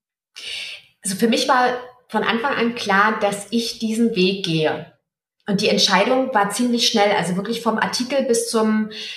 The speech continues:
bis zum Aufstieg auf die Fähre sind nur vierzehn Tage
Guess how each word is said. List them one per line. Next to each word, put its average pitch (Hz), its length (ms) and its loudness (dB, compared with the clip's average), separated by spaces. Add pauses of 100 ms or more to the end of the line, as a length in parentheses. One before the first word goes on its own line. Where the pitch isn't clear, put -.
(200)
bis 226 200 0
zum 233 140 2
Aufstieg 214 500 2
auf 190 160 -2
die 185 100 -6
Fähre 262 720 0 (260)
sind 226 300 0
nur 226 200 4
vierzehn 247 440 2
Tage 190 680 2